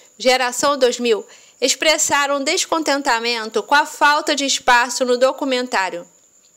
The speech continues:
As duas gerações foram contempladas com cerca de meia hora para suas histórias.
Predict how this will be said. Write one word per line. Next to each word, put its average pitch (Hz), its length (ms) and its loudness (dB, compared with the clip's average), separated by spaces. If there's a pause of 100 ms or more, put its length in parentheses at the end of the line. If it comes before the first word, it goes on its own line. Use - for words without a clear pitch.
(1300)
As 214 300 -2
duas 320 340 2
gerações 233 640 0
foram 240 320 0
contempladas 226 920 0
com 254 220 2
cerca 226 520 -2
de 247 140 -2
meia 302 380 2
hora 254 260 2
para 247 300 0
suas 240 340 0
histórias. 180 680 -6